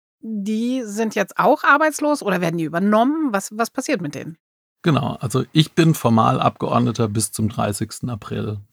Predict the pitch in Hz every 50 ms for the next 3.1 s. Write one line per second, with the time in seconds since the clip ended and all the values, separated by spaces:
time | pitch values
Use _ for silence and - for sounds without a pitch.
0 | _ _ 117 113 117 123 123 120 117 104 _ _ _ 117 101 - 123 113 120 110
1 | - - 120 113 113 101 107 104 107 110 107 107 107 107 107 107 107 107 107 113
2 | - - 120 107 - 151 151 156 165 156 - - 107 113 113 110 113 120 123 127
3 | 139